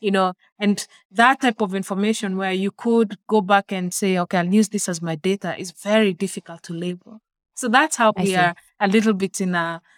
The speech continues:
Speaker 1: we don't see much activity being done there. Now, there is a cardiology suite, uh, application. What they've done is that they're dynamically understanding what phase you are,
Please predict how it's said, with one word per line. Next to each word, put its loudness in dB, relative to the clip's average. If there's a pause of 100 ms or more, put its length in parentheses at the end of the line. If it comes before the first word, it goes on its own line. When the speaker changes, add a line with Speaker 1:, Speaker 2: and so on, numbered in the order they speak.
(200)
Speaker 1:
we -2
don't 4
see 0
much 0
activity -6
being -6
done 0
there. -6
Now, 2 (380)
there 4
is 2
a 4
cardiology 0
suite, 0
uh, -2
application. -4
What -6
they've -4
done 6
is 4
that 0
they're 0 (180)
dynamically 2
understanding 0
what -4
phase -4
you -6
are, -4